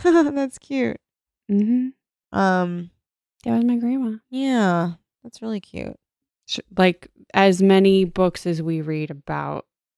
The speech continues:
Speaker 2: for, for Teen Creeps, my grandma just read, like,
Speaker 1: For
Speaker 2: a
Speaker 1: fun.
Speaker 2: romance novel a day. So we had, like, two closets full of romance novels.
Speaker 1: Well, and those are, I mean, I, I know that the books that we read are quick reads, but, like, romance novels also are, like, fairly quick. So
Speaker 2: Yes,
Speaker 1: you can really
Speaker 2: exactly.
Speaker 1: zip through those things.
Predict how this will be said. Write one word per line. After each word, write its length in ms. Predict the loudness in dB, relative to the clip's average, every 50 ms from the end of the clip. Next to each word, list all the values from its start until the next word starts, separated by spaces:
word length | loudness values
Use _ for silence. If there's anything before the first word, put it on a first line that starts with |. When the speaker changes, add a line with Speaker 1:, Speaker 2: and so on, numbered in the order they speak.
| _ _ -6 -6
Speaker 2:
for, 260 | -4 2 2 2 2 2
for 160 | 0 0 0
Teen 260 | 2 2 2 2 0
Creeps, 380 | 0 -2 -4 -4 -4 -6 -8 -4
my 120 | -4 -4
grandma 360 | -4 -2 -4 -4 -4 -4 -6 -8
just 240 | -8 -10 -10 -8
read, 220 | -6 -6 -6 -4 -2
like, 140 | -2 -2 0
Speaker 1:
For 60 | 2
Speaker 2:
a 20 |
Speaker 1:
fun. 200 | 4 4 4 4 4 2
Speaker 2:
romance 220 | -2 -6 -6 -4 -2
novel 320 | -2 -2 -2 -2 -2 -2
a 80 | -2 -4
day. 320 | -4 -4 -4 -4 -4 -6 -8 -16 -20 -20 -20 -20 -20 _ -12 -6
So 160 | 2 2 4
we 200 | 6 6 6 6
had, 300 | 6 4 2 2 2 0
like, 260 | 0 -2 -2 -2 -6 -10
two 200 | 0 0 0 2
closets 520 | 2 -2 -2 -2 -2 -4 -6 -10 -10 -12 -12
full 200 | -8 -4 -4 -4
of 120 | -2 -2
romance 460 | -4 -4 -4 -4 -4 -6 -6 -6 -6 -8
novels. 460 | -8 -8 -8 -8 -8 -8 -8 -4 2
Speaker 1:
Well, 160 | 4 4 4
and 100 | 4 4
those 260 | 4 6 6 4 4 2
are, 120 | 2 2
I 120 | 2 0 0
mean, 300 | 0 -2 -4 -4 -6 -10 -14 _
I, 300 | -4 -2 -2 2 4 4 6
I 20 |
know 140 | 6 6 4
that 140 | 4 0 -6
the 60 | 0
books 220 | 0 0 0 0
that 80 | -2 0
we 120 | 0 0
read 180 | 0 0 0 0
are 100 | -2 -4
quick 280 | _ -6 -8 -8 -6
reads, 380 | -6 -6 -4 -2 -2 -4 -4 -2
but, 180 | 0 0 2 4
like, 160 | 2 2 4
romance 340 | 2 0 2 0 -2 -2 -4
novels 280 | -8 -8 -8 -8 -8 -6
also 360 | -6 -6 -6 -6 -6 -8 -8 -8
are, 160 | -10 -10 -8 -8
like, 280 | -8 -10 -10 _ -18 _ _ -10
fairly 260 | -8 -8 -6 -8 -10
quick. 360 | -10 -10 -10 -10 -10 -14 -20 _ _
So 20 | _ _ _ _ _ _ _ _ _ -4
Speaker 2:
Yes, 120 | -2 0 0
Speaker 1:
you 60 | 0
can 40 | 0
really 180 | 0 -2 -2
Speaker 2:
exactly. 240 | -4 -2 2 0 0 0
Speaker 1:
zip 80 | 0
through 140 | -4 -2 -2
those 240 | -2 -2 -4 -4 -6
things. 460 | -8 -10 -10 -10 -12 -16 -18 -18